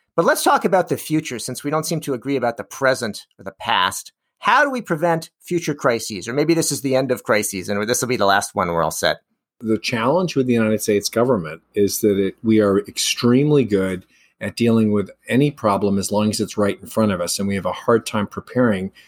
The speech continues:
Speaker 2: for the opportunities or the challenges farther out. And I think the lesson here is,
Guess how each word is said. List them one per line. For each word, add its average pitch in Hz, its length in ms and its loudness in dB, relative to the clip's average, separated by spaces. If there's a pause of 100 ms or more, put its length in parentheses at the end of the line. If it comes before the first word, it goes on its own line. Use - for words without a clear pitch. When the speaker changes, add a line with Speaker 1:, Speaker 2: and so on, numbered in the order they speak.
(200)
Speaker 2:
for 110 60 -2
the 107 100 4
opportunities 107 640 2
or 98 80 2
the 95 100 -2
challenges 95 720 -2 (340)
farther 101 360 2
out. 98 200 2
And 98 140 -4
I 107 60 -2
think 123 220 0
the 104 100 -4
lesson 117 420 2
here 85 380 -6 (420)
is, 101 420 0